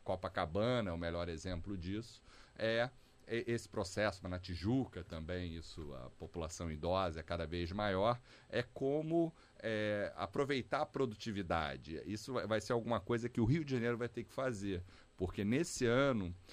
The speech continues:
a, a, é o primeiro ano, dois mil e dezesseis, que a população em idade ativa começa a cair de quinze a sessenta e cinco anos. Então, a gente tem que trabalhar cada vez mais e melhor com as pessoas acima dessa faixa etária,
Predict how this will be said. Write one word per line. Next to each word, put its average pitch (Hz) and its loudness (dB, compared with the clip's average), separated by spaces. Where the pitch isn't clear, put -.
a, 90 0
a, 90 4
é 85 2
o 90 0
primeiro 113 4
ano, 110 4
dois 90 2
mil 95 0
e - -2
dezesseis, 90 -4
que - -2
a 120 0
população 110 0
em - 0
idade 104 2
ativa 113 -2
começa 120 -2
a 127 0
cair 120 2
de 104 -6
quinze 135 -2
a - -4
sessenta 127 -4
e 135 0
cinco 139 -2
anos. 131 4
Então, 95 -6
a - -6
gente 123 -8
tem 139 -2
que 131 -16
trabalhar 135 2
cada 123 0
vez 143 -2
mais 117 0
e 104 -4
melhor 107 0
com - 2
as 120 4
pessoas 143 4
acima 165 2
dessa 127 2
faixa 95 0
etária, 110 2